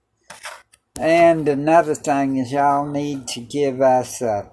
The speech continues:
praise report on the, uh,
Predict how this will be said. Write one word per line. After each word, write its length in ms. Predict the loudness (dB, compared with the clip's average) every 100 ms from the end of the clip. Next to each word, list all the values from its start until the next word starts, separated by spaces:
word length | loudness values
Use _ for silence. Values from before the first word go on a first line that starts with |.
| -4
praise 480 | 0 0 0 -6 -8
report 1120 | -8 -8 -8 -6 -2 -2 -4 -6 -12 -20 -20 _ _ _ -4
on 440 | 0 0 0 -2
the, 440 | -2 -2 -2 -2
uh, 320 | 0 0 -2